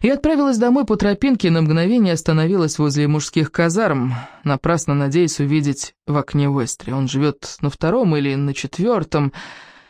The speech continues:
Я оглядела окна второго этажа, и мой взгляд остановился на открытом окне в центре здания.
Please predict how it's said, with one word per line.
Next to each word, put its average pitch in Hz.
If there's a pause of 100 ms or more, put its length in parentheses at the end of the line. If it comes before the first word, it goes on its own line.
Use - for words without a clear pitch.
Я 233
оглядела 190
окна 160
второго 151
этажа, 180
и 240
мой 196
взгляд 202
остановился 185
на 165
открытом 196
окне 196
в -
центре 180
здания. 139